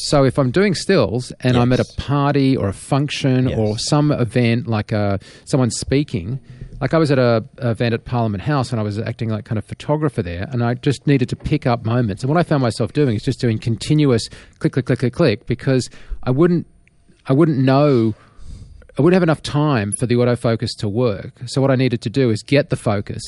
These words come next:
Speaker 1: then take a bunch of photos and hope that one of them, the person, you know, had the right expression on their face.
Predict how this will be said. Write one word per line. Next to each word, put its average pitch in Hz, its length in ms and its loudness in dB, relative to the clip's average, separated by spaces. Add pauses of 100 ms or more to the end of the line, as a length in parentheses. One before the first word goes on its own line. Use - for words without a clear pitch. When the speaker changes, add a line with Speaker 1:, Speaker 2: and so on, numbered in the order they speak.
Speaker 1:
then 123 140 0
take 127 180 -2
a 107 60 -4
bunch 117 260 -2
of 107 80 -8
photos 98 480 -2
and 120 120 -2
hope 123 160 0
that 113 80 -4
one 120 200 -2
of 120 80 -2
them, 101 140 -4
the 104 80 -4
person, 104 440 -4 (540)
you 127 120 -4
know, 101 80 -2
had 113 140 -2
the 98 80 -4
right 98 160 0
expression - 380 -4
on 104 60 -4
their 95 100 -6
face. - 380 -10